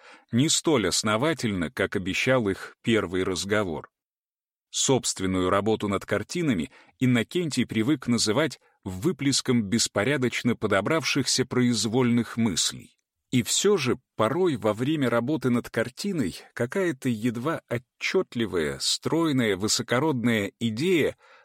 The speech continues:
проблескивала в его сознании, звала максимально напрячь волю и ум и последовать за ней к величественным художественным завоеваниям.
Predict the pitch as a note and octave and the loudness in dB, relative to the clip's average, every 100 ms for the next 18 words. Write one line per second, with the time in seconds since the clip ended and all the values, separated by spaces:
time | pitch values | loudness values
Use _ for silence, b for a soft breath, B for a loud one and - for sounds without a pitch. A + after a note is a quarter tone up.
0 | b C3 B2+ D#3 F#3+ E3 - B2+ A2+ A2 | b -2 0 2 2 2 0 0 0 0
1 | G2+ G#2 A#2+ B2 - A#2 A2 A2 E2 C2 | 0 0 2 2 2 2 0 0 -2 -6
2 | - - _ b A2 F#2 G2+ A#2 D#3+ C3+ | -12 -20 _ b -4 -2 2 2 2 2
3 | B2+ - - C3+ D#3+ D#3 C#3 A#2+ B2+ C3+ | 2 0 0 0 2 0 2 4 2 0
4 | C3+ C3+ G2+ - - - F#2+ B2+ C3 F#2+ | -2 0 0 -2 -8 -8 -2 2 2 0
5 | - A2+ C3 F#3+ D3+ - b b C#3+ - | 0 2 4 4 2 -4 b b -4 -2
6 | A2+ - D3+ E3+ D3 C3 A2+ G2 A2 C3+ | -2 -2 0 0 0 -2 -2 0 0 2
7 | C3 A2 D#2 - - A#2+ A2 B2 D3 - | 2 0 -2 -8 -8 -4 0 2 0 -2
8 | C3+ - B2 B2+ A#2 A2 A#2 A2+ G#2 G2 | -2 -2 0 2 2 0 0 0 0 0
9 | - G2+ G2+ F#2+ F2 G#2 G2+ G2 F2 D#2+ | -4 -2 -2 0 0 0 0 0 0 -2
10 | D2 C2 - | -2 -8 -14